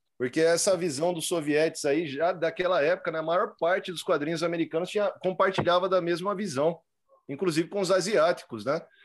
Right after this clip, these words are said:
Então a gente tá falando aqui, no episódio de hoje, a respeito da representatividade negra nos quadrinhos.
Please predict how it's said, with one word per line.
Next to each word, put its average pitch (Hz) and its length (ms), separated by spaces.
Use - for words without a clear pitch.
Então 156 160
a 170 60
gente 220 200
tá 254 140
falando 196 340
aqui, 160 480
no 127 100
episódio 143 360
de 151 80
hoje, 190 180
a 190 40
respeito 185 280
da 196 80
representatividade 208 1000
negra 190 360
nos 190 100
quadrinhos. 160 580